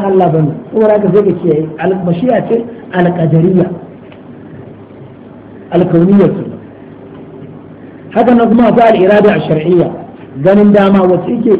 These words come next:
irin ta ce Allah yake so. Ita za ka fasara da so. Kamar, "والله يريد أن يتوب عليكم." Sai ka ce Allah yana ganin daman ya karbi?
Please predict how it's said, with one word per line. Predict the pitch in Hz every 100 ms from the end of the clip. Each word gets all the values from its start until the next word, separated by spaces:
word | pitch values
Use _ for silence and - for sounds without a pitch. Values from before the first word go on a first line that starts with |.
| -
irin | 247 214
ta | 170 -
ce |
Allah | 202 214 185
yake | 175 170 -
so. | 151 - - -
Ita | 180 220
za | 233 226
ka | 196
fasara | 202 202 185 180
da | 147 170
so. | 143 - - - - -
Kamar, | 190 214 240 - - - - - - - - - -
"والله | 175 175 196 220
يريد | 202 180 208 202
أن | 196 196
يتوب | 170 190 185
عليكم." | 160 151 156 - - - - - - - - - - 160 - - - - - 208
Sai | 214
ka | 202
ce | -
Allah | 214 214
yana | 208 214
ganin | 165 202 208
daman | 214 208 214
ya | 214
karbi? | 175 165 185